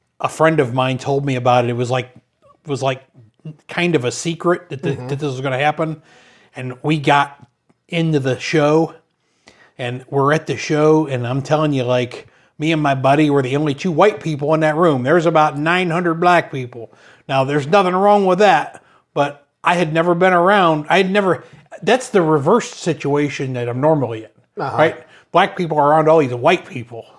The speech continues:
Speaker 2: It was a
Speaker 1: But
Speaker 2: culture shock for
Speaker 1: it
Speaker 2: you
Speaker 1: was
Speaker 2: at
Speaker 1: a
Speaker 2: the
Speaker 1: culture
Speaker 2: time.
Speaker 1: shock for me. Nothing happened.
Speaker 2: Yeah.
Speaker 1: But, uh, turns out that Prince,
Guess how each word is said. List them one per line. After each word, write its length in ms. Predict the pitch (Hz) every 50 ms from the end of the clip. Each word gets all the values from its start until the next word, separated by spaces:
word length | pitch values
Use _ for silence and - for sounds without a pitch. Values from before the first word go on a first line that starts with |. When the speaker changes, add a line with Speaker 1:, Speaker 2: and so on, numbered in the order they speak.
| _ _ _ _ _ _
Speaker 2:
It 40 | -
was 100 | 143 151
a 40 |
Speaker 1:
But 80 | 131 -
Speaker 2:
culture 360 | - 180 170 165 - 123 107
shock 300 | - 127 104 90 - -
for 60 | -
Speaker 1:
it 40 | 196
Speaker 2:
you 60 | 202
Speaker 1:
was 140 | 196 208 202
Speaker 2:
at 80 | 220 202
Speaker 1:
a 40 | -
Speaker 2:
the 40 |
Speaker 1:
culture 340 | - 285 320 320 - - 214 165
Speaker 2:
time. 40 | 139
Speaker 1:
shock 400 | - - 156 139 135 127 - -
for 180 | - 131 123
me. 240 | 117 113 113 110 - _ _ _ _ _ _ _ _ _ -
Nothing 280 | 311 330 214 - 147 127
happened. 480 | - 170 185 196 - - 156 170 - - _ _ _ _
Speaker 2:
Yeah. 240 | 147 120 107 104 - - _
Speaker 1:
But, 200 | 160 170 165 160
uh, 320 | 160 151 151 147 151 151 - _ _ _ _ _ _ _ -
turns 260 | - 202 226 185 156
out 280 | 190 208 202 - - _
that 180 | 156 147 139 -
Prince, 520 | - - 208 208 196 - - - -